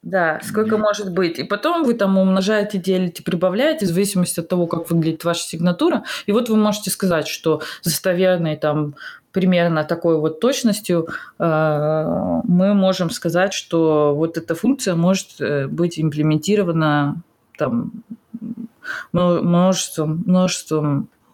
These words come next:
Speaker 1: способов, потому что у вас там поделить можно, прибавить и в-, интеджер к интеджеру, и все равно будет интеджер. В общем, так, а если функция очень сильно параметризована, да, она принимает А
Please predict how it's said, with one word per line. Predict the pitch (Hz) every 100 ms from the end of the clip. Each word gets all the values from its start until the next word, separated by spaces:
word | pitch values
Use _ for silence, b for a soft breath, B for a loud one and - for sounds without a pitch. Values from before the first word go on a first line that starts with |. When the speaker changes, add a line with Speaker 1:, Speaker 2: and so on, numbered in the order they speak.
| -
Speaker 1:
способов, | - - - 143 117 - -
потому | - 170 170
что | - 165
у | 147
вас | 143 143
там | 143 143
поделить | 170 165 180 262 285
можно, | 185 185 160 170 160 B B B
прибавить | - 170 196 247 220 -
и | 175
в-, | -
интеджер | - 190 185 175 170
к | -
интеджеру, | 175 165 165 165 160 156
и |
все | 151 165
равно | 156 165
будет | 160 156 139 151
интеджер. | 143 143 139 127 - B _
В | -
общем, | 170 - 151 147 147 _ _ -
так, | 139 120 - -
а | 165
если | 190 208 202
функция | - 190 190 175 165 143
очень | - 160 165 165
сильно | - 180 165
параметризована, | 165 165 175 190 190 208 349 202 170
да, | 170 190
она | 165 156
принимает | - 170 165 165 160 151 -
А | 151 147 143